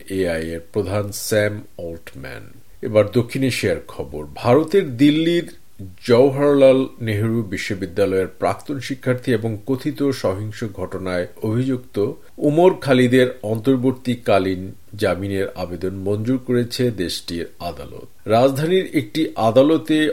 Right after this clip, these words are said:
অন্তর্বর্তী জামিনের আবেদন জানিয়েছিলেন উমর তার দিদির বিয়ের পারিবারিক অনুষ্ঠানে উপস্থিত থাকতে চেয়ে।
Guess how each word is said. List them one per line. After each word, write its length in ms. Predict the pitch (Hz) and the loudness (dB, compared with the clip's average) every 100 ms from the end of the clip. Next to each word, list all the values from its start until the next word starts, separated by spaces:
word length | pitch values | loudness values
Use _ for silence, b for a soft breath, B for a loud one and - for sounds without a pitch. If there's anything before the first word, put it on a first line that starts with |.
| - | -2
অন্তর্বর্তী 640 | 107 104 131 131 123 127 | -6 -2 0 -2 -2 -4
জামিনের 480 | 104 87 87 90 92 - | 0 0 -2 -4 -4 -6
আবেদন 520 | 92 92 92 98 92 | -8 -8 -6 -6 -6
জানিয়েছিলেন 800 | 87 82 90 80 95 95 92 95 - | -6 -6 -8 -10 -8 -6 -8 -12 -10
উমর 380 | 110 107 113 165 - - | -4 0 2 0 -8 -2
তার 220 | 90 82 71 - 90 | 0 0 -2 -10 -8
দিদির 380 | 98 110 117 117 107 - - - | -2 -2 0 -2 -4 -18 -16 -8
বিয়ের 320 | 98 87 85 - - | -6 -4 -8 -12 -6
পারিবারিক 600 | 92 87 90 87 87 80 | -4 -4 -6 -8 -8 -14
অনুষ্ঠানে 500 | 85 85 - 85 85 | -14 -14 -14 -12 -12
উপস্থিত 440 | 78 92 - 90 - | -12 -12 -12 -14 -14
থাকতে 360 | 80 - - 76 | -16 -16 -16 -16
চেয়ে। 280 | - 64 50 | -14 -14 -16